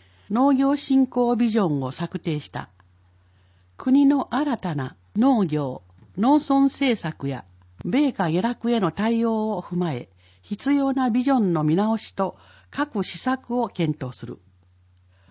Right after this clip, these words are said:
主食用米の需給動向を注視しつつ、県や農協と連携しながら、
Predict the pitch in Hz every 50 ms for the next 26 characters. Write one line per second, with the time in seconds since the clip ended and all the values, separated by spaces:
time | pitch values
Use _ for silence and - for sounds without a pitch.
0 | _ _ _ _ _ - - 226 214 - 277 277 277 - 277 277 277 269 254 247
1 | 247 247 240 233 226 226 220 214 185 196 233 233 - - 285 285 294 262 302 285
2 | 262 240 - 180 170 156 135 131 143 - - - - 262 233 - - - 147 -
3 | - 185 156 - 135 - - - 120 - _ _ - _ _ - _ _ _ _
4 | _ - - 285 294 254 202 185 170 156 160 202 233 254 247 - 233 233 233 226
5 | - 208 196 196 220 247 247 226 - 233 247 233 - - 208 220 202 160 160 156
6 | 139 139 -